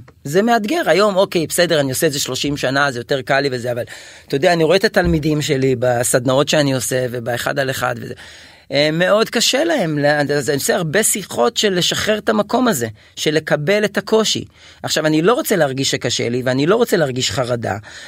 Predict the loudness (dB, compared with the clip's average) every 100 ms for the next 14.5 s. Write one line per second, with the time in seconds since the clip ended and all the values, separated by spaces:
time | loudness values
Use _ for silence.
0 | -6 0 2 2 2 2 0 0 2 2
1 | 2 0 0 0 0 -2 -2 2 2 0
2 | -8 _ -20 -10 -4 2 2 4 2 0
3 | -2 0 0 0 -2 -10 _ _ _ _
4 | _ _ _ 0 2 4 4 4 2 2
5 | 0 0 0 0 -2 0 -2 -4 -6 -2
6 | -2 0 2 4 4 2 4 8 8 8
7 | 6 4 -2 -8 -16 _ _ -6 -4 -2
8 | -6 -6 -2 0 0 0 0 -2 -4 -4
9 | 0 4 4 4 2 0 -8 -20 _ _
10 | _ -6 0 2 2 2 2 2 0 -4
11 | -6 -8 0 2 2 -2 -2 -2 0 2
12 | 2 0 0 0 2 2 2 2 0 0
13 | 0 0 -2 -4 -2 0 0 0 0 -4
14 | -2 0 0 0